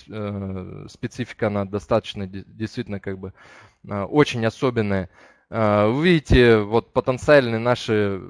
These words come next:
партнеры, потенциальные, по-, подчеркиваю, потому что Blockhouse — это одна из тех, э, площадок, которая, э, будет заниматься, возможно,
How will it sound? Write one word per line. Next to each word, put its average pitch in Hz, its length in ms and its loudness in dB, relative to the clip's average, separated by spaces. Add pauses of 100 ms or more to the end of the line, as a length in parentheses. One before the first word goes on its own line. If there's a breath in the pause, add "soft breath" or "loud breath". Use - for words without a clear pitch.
(200)
партнеры, 139 600 2
потенциальные, 135 1080 4 (180)
по-, 107 180 0
подчеркиваю, 113 640 -6
потому 104 180 -8
что 107 120 -14
Blockhouse — 113 580 0
это 107 240 0
одна 113 300 -2
из 98 160 -6
тех, 127 320 0 (440 loud breath)
э, 101 420 -4
площадок, 147 580 2
которая, 113 540 0
э, 101 640 -8
будет 107 280 -6
заниматься, 107 760 -4
возможно, 110 760 0